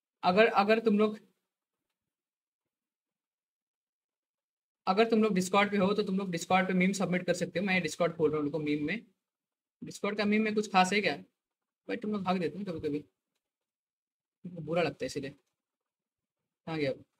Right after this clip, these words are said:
Display capture, ये क्या लिखा है गाइस? एक second में देख रहा हूँ। भगवान कुछ चाहिए तो बताना, कुछ भी। A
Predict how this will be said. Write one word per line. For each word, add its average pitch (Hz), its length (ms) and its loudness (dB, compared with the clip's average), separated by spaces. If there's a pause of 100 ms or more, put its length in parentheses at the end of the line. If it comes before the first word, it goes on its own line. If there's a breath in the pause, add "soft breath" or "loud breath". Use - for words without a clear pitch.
(1700)
Display 143 420 -8
capture, - 420 -12 (1800)
ये 160 100 -10
क्या 156 140 -4
लिखा 147 120 -4
है 135 60 -4
गाइस? 175 200 -6 (280)
एक 147 100 -12
second 143 160 -10
में 135 100 -8
देख 143 160 -2
रहा - 80 -12
हूँ। 170 240 -14 (1300)
भगवान 151 400 -6
कुछ 170 220 -12
चाहिए 151 320 0
तो 151 80 -4
बताना, 131 460 -8 (180)
कुछ - 280 -14
भी। 165 200 -4 (3500)
A 185 80 4